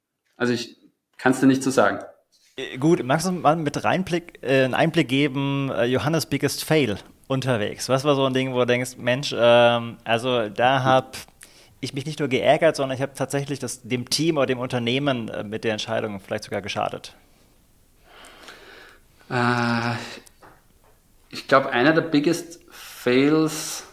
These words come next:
Speaker 1: ja, war, war wahrscheinlich, wir haben bei einer großen deutschen Regierungsorganisation, ähm, sozusagen eine Ausschreibung mitgemacht. Das war das erste Mal, dass wir eine Ausschreibung mitgemacht haben. Also normalerweise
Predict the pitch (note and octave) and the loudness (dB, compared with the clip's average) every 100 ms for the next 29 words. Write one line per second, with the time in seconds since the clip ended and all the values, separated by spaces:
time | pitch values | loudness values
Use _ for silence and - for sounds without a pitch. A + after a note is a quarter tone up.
0 | _ _ _ _ _ _ _ _ _ A#2 | _ _ _ _ _ _ _ _ _ 6
1 | A2+ A#2+ A#2+ A#2 A#2+ C3 C#3+ D3 - - | 8 8 6 8 8 8 6 4 2 -2
2 | A#2+ B2+ C#3+ C#3 C3 - - - B2+ C#3 | 4 6 6 6 2 -2 -10 -4 0 2
3 | A#2+ A2+ C#3 B2+ B2 D#3 E3+ D3+ D3+ D3+ | 4 2 2 2 2 0 2 2 4 2
4 | D3+ D#3 D#3 D3+ C3+ B2+ C3 B2+ - - | 4 6 8 6 6 6 6 4 -6 -10
5 | - C3 B2+ B2+ B2 A#2+ C3 - B2+ A#2+ | -6 2 6 8 6 6 4 4 4 4
6 | A#2 A2+ - G#2 B2+ - - A#2 A#2+ A2 | 4 2 0 0 -2 -4 -4 2 2 4
7 | A#2+ C#3 C3+ B2+ B2 B2 A#2 A#2 - G#2 | 0 2 2 4 2 2 2 2 2 0
8 | G2+ G2 F#2+ _ _ _ - D#3 A2 G#2+ | 0 -2 -6 _ _ _ -16 -8 -8 -6
9 | G#2+ G2+ - G2 G2+ G2+ A2 B3+ B2 A#2+ | -6 -6 -6 -6 -4 4 6 10 8 8
10 | A#2 | 6